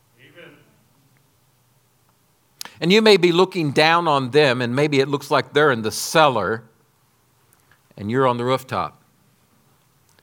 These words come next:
Speaker 2: But the distance from the cellar and the rooftop to the stars, that distance is nothing. And you fall short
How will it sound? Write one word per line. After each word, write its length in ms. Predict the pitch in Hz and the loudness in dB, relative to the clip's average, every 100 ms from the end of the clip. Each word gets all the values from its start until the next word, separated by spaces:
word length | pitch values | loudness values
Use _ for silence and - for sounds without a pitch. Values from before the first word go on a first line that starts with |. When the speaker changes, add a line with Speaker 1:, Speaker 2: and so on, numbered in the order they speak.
| _ _ _ _ _ | _ _ _ _ _
Speaker 2:
But 120 | - | -10
the 80 | 127 | -8
distance 520 | 120 180 180 180 160 | -2 -2 -2 -6 -8
from 200 | - 147 | -6 -6
the 80 | 127 | -6
cellar 640 | 127 156 147 147 147 143 - _ - | -4 0 0 0 -2 -4 -10 _ -10
and 160 | 131 | -8
the 60 | 123 | -4
rooftop 600 | 127 117 - 120 - - | -4 -4 -4 -2 -2 -4
to 100 | 110 | -18
the 100 | 95 | -16
stars, 840 | - 131 127 90 82 - - - _ _ _ _ _ _ _ _ _ _ _ _ _ _ _ - | -12 -10 -8 -10 -14 -16 -18 -20 _ _ _ _ _ _ _ _ _ _ _ _ _ _ _ -8
that 240 | 117 123 | -8 -8
distance 640 | 110 107 - 90 87 - - | -10 -10 -10 -14 -14 -20 -20
is 180 | - 78 | -20 -18
nothing. 460 | 87 127 - - - _ _ _ _ _ _ _ _ _ _ _ _ _ _ _ _ _ _ _ _ _ _ _ _ _ _ _ _ _ _ _ _ _ _ _ - | -14 -14 -14 -20 -20 _ _ _ _ _ _ _ _ _ _ _ _ _ _ _ _ _ _ _ _ _ _ _ _ _ _ _ _ _ _ _ _ _ _ _ -12
And 200 | 98 95 | -10 -8
you 480 | 98 135 131 120 - - | -4 -2 -2 -6 -12 -20
fall 640 | - - 117 110 101 92 _ _ | -16 -6 -4 -4 -6 -10 _ _
short 920 | - - - 101 76 - - _ | -20 -16 -14 -14 -16 -18 -20 _